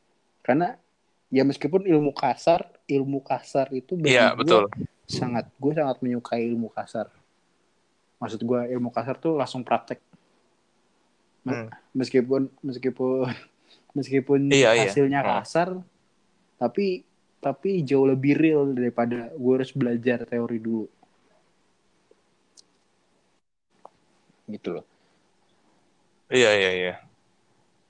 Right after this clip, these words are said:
Speaker 2: Kadang seseorang
Speaker 1: Iya sih.
Speaker 2: menciptakan teori ketika dia
Speaker 1: Nah,
Speaker 2: sudah melakukan
Speaker 1: nah,
Speaker 2: praktek,
Speaker 1: iya.
Speaker 2: men.
Speaker 1: Intinya, intinya kayak gitu, man. Intinya gue tuh nggak, eh, gue setuju sama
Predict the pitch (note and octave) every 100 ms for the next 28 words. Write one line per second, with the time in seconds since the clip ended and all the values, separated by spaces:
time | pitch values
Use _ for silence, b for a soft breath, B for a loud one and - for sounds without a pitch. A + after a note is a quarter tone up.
0 | _ _ - E3+ A3 G3+ E3+ F3 A3+ A#3
1 | - F3 D3 D3+ D3+ D#3+ G#3+ F#3 C3+ B2+
2 | B2+ A#2 A#2 A#2 A2+ A2+ A2+ A2+ B2+ A2+
3 | - G2+ G#2+ D3 G3 A3 - D#3+ G#3 F3+
4 | D3 C#3 A#2 G#2 C#3 G3+ F#3 A3+ B3 D#3
5 | B2 - _ _ _ _ _ _ _ -
6 | D3 C#3 C3+ G#3 - C3 D3+ B2 A2+